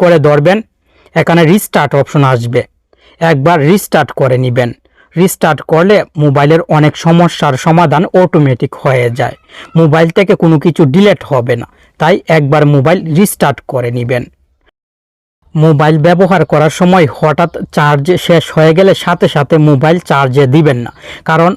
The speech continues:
মোবাইল ব্যবহার করার সময় গরম হয়েছে, আর এই গরম অবস্থায় যদি আবার চার্জারের সাথে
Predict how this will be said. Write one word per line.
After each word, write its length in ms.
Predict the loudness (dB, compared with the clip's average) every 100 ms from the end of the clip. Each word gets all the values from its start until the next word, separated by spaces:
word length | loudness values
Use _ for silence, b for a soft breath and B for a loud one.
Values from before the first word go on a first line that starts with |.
| 0
মোবাইল 360 | 2 2 2 2
ব্যবহার 400 | 2 2 2 2
করার 300 | 2 0 0
সময় 260 | 0 2 2 2
গরম 220 | 2 2 2
হয়েছে, 500 | 0 0 -4 -8 -12 B B B
আর 140 | -2 -2 2 2
এই 80 | 2
গরম 300 | 2 2 2
অবস্থায় 440 | 2 2 2 0 2 2
যদি 180 | 2 2 2
আবার 200 | 0 0 0
চার্জারের 440 | -2 0 2 2
সাথে 180 | 0 -2